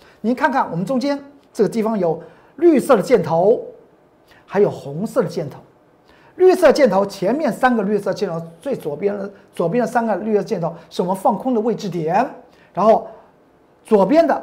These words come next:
三个红色箭头是我们空单卷空获利回补的点，然后呢，右边的两个红色箭头和两个绿色箭头，就我们在操作南电的短线多方获利平仓的时机点。而如今南电又大涨，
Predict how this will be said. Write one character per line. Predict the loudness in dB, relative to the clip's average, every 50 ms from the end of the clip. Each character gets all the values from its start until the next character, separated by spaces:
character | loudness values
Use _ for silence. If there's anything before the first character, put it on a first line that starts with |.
| -10 -18
三 | -18 -2 0 2 2 2
个 | 0
红 | -2 -2 -2 -4 -4 -4
色 | 0 0 0
箭 | 2 2 0 0
头 | 0 -4
是 | -2 -4 -6
我 | -6
们 | -6 -8 -10 -10 -12 -16 _ _ _ _ -4
空 | 0 0 0 0 2
单 | 2 2 2 2 -2
卷 | -2 -2 -2 -2
空 | 0 -2 -2 -2 -2 -4 -8 -16 0
获 | 2 2
利 | 4 4 2
回 | -2 0 0 0
补 | 0 0 -6 -6
的 | -6 -6
点， | -6 -6 -10 -10 -10 -14 -20 _ _ _ _ -20 _
然 | 2 4 6
后 | 8 6
呢， | 6 4 0 -8 -16 -18 _ 6
右 | 8 8 8 8 6
边 | 6 4 2 4
的 | 4 2 0 0 -10 -20 -20 _ 0
两 | 4 4 4 4 2 0
个 | 2 2
红 | 2 2 0 -4 -4
色 | -2 -4 -4
箭 | 0 0 0 0
头 | 0 -4
和 | -4 -4 -4
两 | -4 -4 -6
个 | -6 -6
绿 | -4 -4
色 | 0 0 0
箭 | 0 0 -2 -2
头， | -2 -4 -6 -8 -14 -2
就 | 2 2 4
我 | 4
们 | 2 0
在 | 0 0 -2
操 | 0 2 2 2
作 | 4 2 0 -2 -2 -10 -20 -18 -10
南 | -6 -4 -2
电 | 0 0 0 0
的 | 0
短 | -6 -2 0 0 0 0 -4
线 | -4 0 2 2 2 2 2
多 | 6 8 10 10 10
方 | 10 8 8 8 6 0 -6 -12 -18 -20 _ _ _ _ _ _ _ _ _ _ _
获 | 6 6 8
利 | 8 8 4
平 | 0 -2 -10 -8
仓 | -4 -4 -4
的 | -4 -4
时 | -6 -8 -12 -10
机 | -6 -6
点。 | -6 -6 -8 -12 -12 -16 -20 _ _ -20 -8 2
而 | 2 2
如 | 4 4 2 2
今 | 4 2 0 2
南 | 0 0 0 2
电 | 0 0 -2 -2 -6 -14 -16 -8
又 | -4 -4 -4 -4 -6
大 | -8 -10 -10 -10 -10
涨， | -16 -18 -20